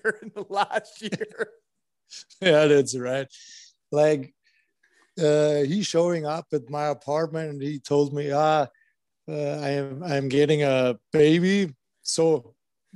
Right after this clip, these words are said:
Speaker 2: that year, maybe in two, three, four, uh, weeks, I getting married. <laughs> I was, "Okay. So you're doing my best man?" Okay, I say, "Okay." So, but we have to hurry up.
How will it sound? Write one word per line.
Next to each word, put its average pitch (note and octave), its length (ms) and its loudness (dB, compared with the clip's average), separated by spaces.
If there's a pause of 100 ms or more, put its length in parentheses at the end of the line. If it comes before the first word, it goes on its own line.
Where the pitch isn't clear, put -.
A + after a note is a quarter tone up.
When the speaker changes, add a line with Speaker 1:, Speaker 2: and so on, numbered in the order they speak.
Speaker 2:
that D#3+ 200 0
year, D#3 420 -2 (280)
maybe D#3+ 320 -2
in D3+ 120 -8
two, F3+ 320 -6
three, F3 320 -4
four, D3+ 420 -2 (100)
uh, D3 280 -2
weeks, E3 420 -4 (640)
I D3+ 120 0
getting D3+ 360 4
married. C#3+ 380 4 (1500)
<laughs> - 580 -16
I B2+ 160 -2
was, A2+ 300 -4
"Okay. B2+ 600 2 (360)
So D#3+ 420 4 (160)
you're F#3+ 220 2
doing F#3+ 340 0
my D#3+ 300 -2 (100)
best D#3 400 -6
man?" F3 400 -10 (100)
Okay, D3 300 -4
I - 40 -8
say, C3+ 300 -6
"Okay." A#2 380 -2 (560)
So, F3 420 2
but D3+ 260 2
we D3+ 120 0
have E3 200 2
to D#3+ 120 0
hurry D#3+ 320 2
up. D#3 220 -2